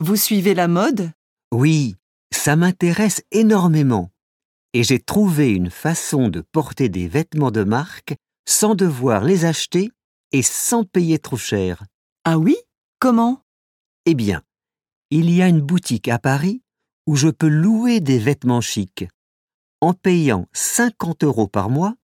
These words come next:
Speaker 2: je peux emprunter jusqu'à quatre vêtements par jour. Je peux les garder trois semaines maximum.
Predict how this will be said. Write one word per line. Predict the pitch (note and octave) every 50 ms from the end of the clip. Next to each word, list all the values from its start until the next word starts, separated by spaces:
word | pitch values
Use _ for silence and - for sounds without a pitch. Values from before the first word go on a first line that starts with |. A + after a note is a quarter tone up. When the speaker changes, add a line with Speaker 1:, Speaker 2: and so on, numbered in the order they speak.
| _ _ _ _ _ _ _ _
Speaker 2:
je | - G#2+ G#2+ E3 G#3
peux | G3 - - E3+
emprunter | E3+ F3 E3 - - - F3 F3 F3+ F3+ _ - G#3 G#3+ A#3+ A#3+ - _ -
jusqu'à | A2 B2+ D3 - - - D#3 D3 - - -
quatre | - G#3+ G3 - _ - - E3
vêtements | D3+ B2+ D3 C#3 - C3 C3+ D#3 C#3+
par | - C3 A2+ A2+
jour. | A2 A#2 A#2 A#2 A#2 A#2 G2+ G2 F2 - _ _ _ _ _ _ _ _ _ _ _ _ -
Je | - F#2 F#2 C3+
peux | D#3 - - D#3+
les | D3 D#3
garder | C3+ D#3+ E3 D3+ D3+ D#3 D#3 G#3+ G#3+ F#3 - _ _ _ _
trois | - F#3+ F#3+ G#3 A3+ A3
semaines | - - - G3+ F#3 F#3+ G#3+ G#3+ G3+ F3+
maximum. | F3 F3+ F3 - - - D3 C#3+ C#3 C#3 C3+ B2+ A#2+ A2